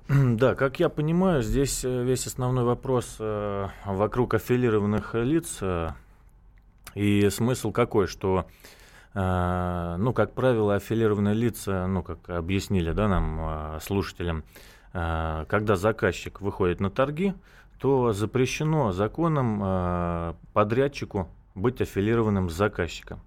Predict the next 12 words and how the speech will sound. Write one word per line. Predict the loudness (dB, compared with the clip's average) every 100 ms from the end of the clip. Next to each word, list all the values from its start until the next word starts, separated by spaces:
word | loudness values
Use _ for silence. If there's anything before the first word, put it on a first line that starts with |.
| -8
То | 0
есть, | 0 0 -4
э, | -2 -2 -4
тот, | 0 2 2 -2 -6
э, | -4 -2 -2 -4 -4 0
то | 2
юридическое | 2 0 -4 -6 -4 0
лицо, | 0 0 -4
те | -4 -4 -2
учредители, | -2 -4 -8 -6 -4 -4 -4
которые | -4 -4 -4 -2 -2
участвуют, | -2 -2 -4 -4 -6 -6